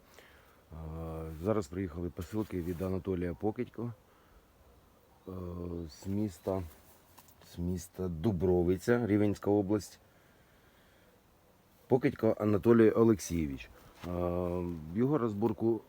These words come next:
багато хто з вас знає. Е, на Фейсбуці ви, е, багато в нього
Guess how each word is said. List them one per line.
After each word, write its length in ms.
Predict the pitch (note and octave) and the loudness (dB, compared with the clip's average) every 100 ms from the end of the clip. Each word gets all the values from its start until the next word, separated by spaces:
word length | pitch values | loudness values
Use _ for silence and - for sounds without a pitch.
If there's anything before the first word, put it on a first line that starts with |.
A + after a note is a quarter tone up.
| - - | -16 -8
багато 360 | A2+ A2+ G#2 | -4 -4 -4
хто 160 | F2+ G2 | -6 -6
з 60 | F2+ | -2
вас 140 | G#2 | 0
знає. 380 | B2 D3+ B2+ G#2+ - - - - - - - - - - - - D#2+ E2+ | 2 2 2 0 -8 -20 -20 -20 -20 -20 -20 -20 -20 -20 -18 -14 -10 -6
Е, 40 | |
на 160 | F2 F#2 | -2 -2
Фейсбуці 480 | G#2 F#2 G2 A2 F2+ | -2 -2 -2 0 0
ви, 140 | F2+ | 0
е, 120 | D#2+ - D#2 D#2 D#2 | -2 -6 -8 -8 -6
багато 300 | F2 F#2 E2+ | -4 -4 -4
в 80 | D#2 | -4
нього 340 | E2 D#2 D#2 | -4 -6 -8